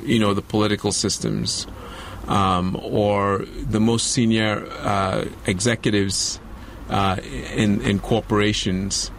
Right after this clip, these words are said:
who can afford to send their kids overseas and who are paying to send their kids overseas. And because their own children don't have to go through the local educational system,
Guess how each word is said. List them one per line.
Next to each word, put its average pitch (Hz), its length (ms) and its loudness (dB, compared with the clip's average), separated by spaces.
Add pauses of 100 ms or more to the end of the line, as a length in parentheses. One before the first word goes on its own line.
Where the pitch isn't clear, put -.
(380)
who 120 100 2
can 113 160 4
afford 147 400 0
to - 80 -2
send 101 280 2
their 95 100 2
kids - 280 -2
overseas 95 680 0
and 101 260 2
who 110 120 4
are 98 100 2
paying 131 340 2
to - 100 -4
send 95 280 0
their 98 80 0
kids - 260 -2
overseas. - 680 0 (800)
And 120 220 4
because 170 540 2 (100)
their 139 280 2
own 139 220 2
children 117 580 0
don't 120 280 2
have 127 380 0
to - 140 0
go 107 220 2
through 98 500 2 (540)
the 104 300 4
local 113 320 2
educational 101 560 0
system, - 680 -2